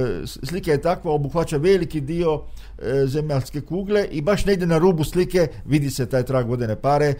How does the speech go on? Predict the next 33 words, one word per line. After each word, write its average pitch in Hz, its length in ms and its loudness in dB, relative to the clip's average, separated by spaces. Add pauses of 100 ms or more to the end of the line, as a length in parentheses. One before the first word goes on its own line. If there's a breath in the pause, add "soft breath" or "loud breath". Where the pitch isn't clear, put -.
(120 loud breath)
što - 160 -4
je 127 80 6
jedan 131 220 6
dokaz 123 320 2
iz 110 80 -4
svemira. 143 340 2
To 143 80 0
je 139 60 2
sad 139 200 2
jedini 143 280 4
dokaz 120 320 0
iz 113 60 2
svemira 117 340 4
koji 113 260 -2
momentalno 110 640 -2 (120 loud breath)
smo 127 180 -2
vidjeli, 151 480 2 (300 loud breath)
koji 139 220 6
pokazuje 123 640 4 (180 loud breath)
ulazak 120 420 6
tijela, 110 360 4
dakle, 104 420 0 (200 loud breath)
i 113 300 0 (260 loud breath)
da 101 340 -2
se 110 120 0
nešto 110 240 0
događa 107 420 2
s - 100 -8
njime 107 340 0 (200 loud breath)
u 110 120 4
atmosferi 98 680 0 (280)
Zemlje. 87 360 -2
E, - 80 -10